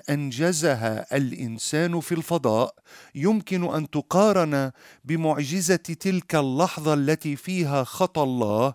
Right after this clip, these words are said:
من عالم الأبد إلى دنيا الزمن". وفي أعقاب النبوة التي تفيد أن ولداً سيولد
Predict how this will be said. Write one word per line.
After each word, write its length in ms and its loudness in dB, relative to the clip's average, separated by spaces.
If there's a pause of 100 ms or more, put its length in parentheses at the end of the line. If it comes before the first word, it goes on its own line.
(400)
من 220 2
عالم 500 2
الأبد 720 0 (300)
إلى 320 2
دنيا 380 -2
الزمن". 560 -2 (1080)
وفي 280 2
أعقاب 460 2
النبوة 580 4
التي 380 0
تفيد 440 -4
أن 280 -2
ولداً 540 2
سيولد 880 0